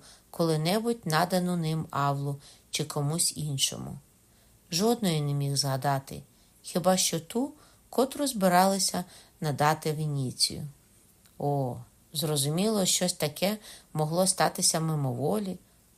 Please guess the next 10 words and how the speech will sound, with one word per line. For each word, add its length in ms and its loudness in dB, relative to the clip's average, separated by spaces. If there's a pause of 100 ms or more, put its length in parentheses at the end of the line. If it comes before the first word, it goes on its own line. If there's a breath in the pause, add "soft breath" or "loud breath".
та 280 0 (260)
тільки 400 -4
мимоволі. 760 0 (1400)
«Я 120 -4
дуже 340 0
люблю 360 0
і 100 2
високо 500 -2
поціновую 880 -4
Веспасіана», — 880 -2